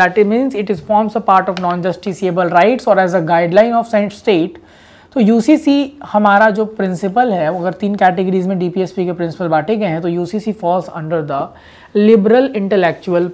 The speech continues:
principle। तो लिबरल इंटेलेक्चुअल प्रिंसिपल के अंदर यूसीसी फॉल करता है। ठीक है, United Nations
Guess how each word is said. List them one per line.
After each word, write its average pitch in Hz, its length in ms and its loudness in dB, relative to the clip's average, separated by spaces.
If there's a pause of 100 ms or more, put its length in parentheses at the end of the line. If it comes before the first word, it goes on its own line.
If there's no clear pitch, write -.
principle। 156 580 -8
तो 185 60 -4
लिबरल 185 260 2
इंटेलेक्चुअल 190 460 -2
प्रिंसिपल 180 380 -4
के 180 60 -2
अंदर 170 160 -4
यूसीसी 170 380 -4
फॉल 180 340 -2 (240)
करता - 260 -8
है। 160 140 -18 (600)
ठीक 208 160 -8
है, 262 80 -8 (2000)
United 254 480 4
Nations 294 400 0